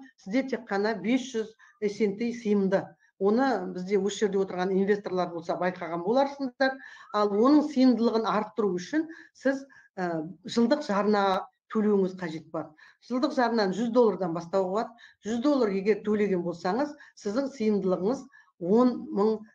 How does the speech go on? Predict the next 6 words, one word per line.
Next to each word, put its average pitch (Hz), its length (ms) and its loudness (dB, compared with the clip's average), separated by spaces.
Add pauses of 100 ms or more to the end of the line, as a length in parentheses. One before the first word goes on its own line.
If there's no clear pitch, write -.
(120)
S 208 200 -4
N 190 120 0
T-ға 180 280 -2
дейін 175 240 -4
артады. 170 400 -10 (560)
М, 170 560 -4